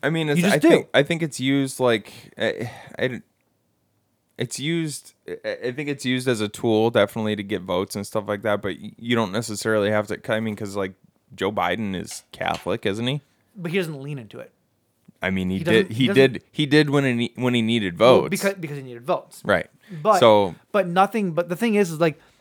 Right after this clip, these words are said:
Speaker 2: whereas Trump, for example,
Speaker 1: Yeah.
Speaker 2: right? Trump would, when he needed to, he would keyword,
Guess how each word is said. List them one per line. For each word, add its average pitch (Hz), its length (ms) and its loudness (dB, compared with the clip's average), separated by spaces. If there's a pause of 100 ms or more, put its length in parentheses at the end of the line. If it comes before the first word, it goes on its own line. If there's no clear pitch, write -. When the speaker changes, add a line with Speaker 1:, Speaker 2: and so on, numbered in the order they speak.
(280)
Speaker 2:
whereas 170 440 6
Trump, - 360 -4
for 127 140 -6
example, 120 500 -10
Speaker 1:
Yeah. 107 180 -6
Speaker 2:
right? 135 220 -4 (300)
Trump 220 340 2
would, 175 260 6 (300)
when 170 200 0
he 202 180 -2
needed 220 340 2
to, 139 200 0
he 180 180 -4
would 170 180 -2
keyword, 180 720 6